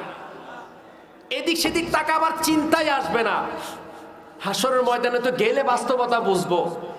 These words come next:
সিডরের সময় দুই হাজার সাত সালে যে সিডর হয়েছে, সিডরের সময় আমি বরিশালে ছিলাম। আমি বরিশালে দেখেছি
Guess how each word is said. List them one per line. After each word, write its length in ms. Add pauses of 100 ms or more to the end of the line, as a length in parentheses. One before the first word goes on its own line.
(140)
সিডরের 460
সময় 340
দুই 120
হাজার 180
সাত 260
সালে 300 (720)
যে 60
সিডর 400
হয়েছে, 300
সিডরের 340
সময় 260
আমি 160
বরিশালে 520
ছিলাম। 320 (1000)
আমি 200
বরিশালে 440
দেখেছি 560